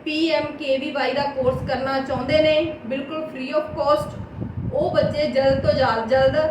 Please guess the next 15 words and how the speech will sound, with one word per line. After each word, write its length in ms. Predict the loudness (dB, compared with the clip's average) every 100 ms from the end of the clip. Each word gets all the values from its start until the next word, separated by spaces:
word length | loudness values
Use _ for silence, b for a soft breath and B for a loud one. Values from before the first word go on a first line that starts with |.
| -2 -6
ਕੈਨੇਡੀਅਨ 400 | 0 2 2 0
ਆਈਟੀ 220 | -2 -2
ਪਟਿਆਲਾ 460 | -6 -4 0 0 0
ਦੇ 120 | -2
ਵਿੱਚ 180 | -6 -6
ਆ 360 | 0 2 2
ਕੇ 100 | 2
ਐਡਮਿਸ਼ਨ 560 | 2 2 -2 -2 -4 0
ਲੈ 220 | 2 2 0
ਸਕਦੇ 320 | -4 -2 0
ਨੇ 160 | 2 2
ਤੇ 100 | 0
ਆਪਣੀ 260 | -2 -4 -4
ਸੀਟ 260 | -4 -4 -4
ਬੁੱਕ 220 | -4